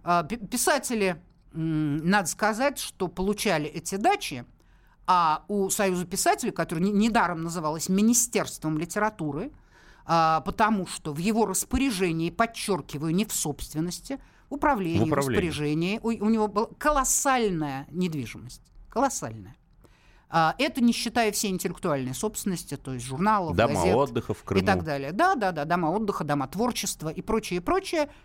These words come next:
Speaker 1: И, собственно говоря, Переделкино в этом хозяйстве на самом деле был крошечный сегментик, участочек. Да? Там создали, э, контору, дирекцию по эксплуатации этого и-, имущества и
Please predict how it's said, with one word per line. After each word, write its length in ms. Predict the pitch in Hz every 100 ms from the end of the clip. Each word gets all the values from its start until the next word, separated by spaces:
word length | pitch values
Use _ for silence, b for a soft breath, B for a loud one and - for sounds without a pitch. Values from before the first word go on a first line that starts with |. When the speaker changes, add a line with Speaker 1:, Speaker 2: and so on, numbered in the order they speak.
| B
Speaker 1:
И, 280 | 294 339 349 240
собственно 340 | 226 330 - 277
говоря, 200 | 294 311
Переделкино 680 | 277 285 294 415 427 226
в 40 | 185
этом 180 | 180 160
хозяйстве 640 | 190 196 175 139 - 127
на 140 | 156
самом 260 | 196 226 226
деле 300 | 269 311 226 B B -
был 100 | 285
крошечный 560 | 330 339 - - 233
сегментик, 600 | - 233 240 156 - - -
участочек. 640 | - - 170 - - - - _ _
Да? 180 | 220 285 294 B B
Там 160 | - 302
создали, 520 | - 226 156 196 208 b
э, 200 | - 208
контору, 360 | - 330 427 392
дирекцию 580 | 214 302 440 - - 359
по 120 | 349
эксплуатации 720 | 339 - 302 302 285 285 - 247
этого 380 | 233 240 214
и-, 300 | 220 220 220
имущества 640 | 233 240 233 214 - 208 226 b b b
и 60 | -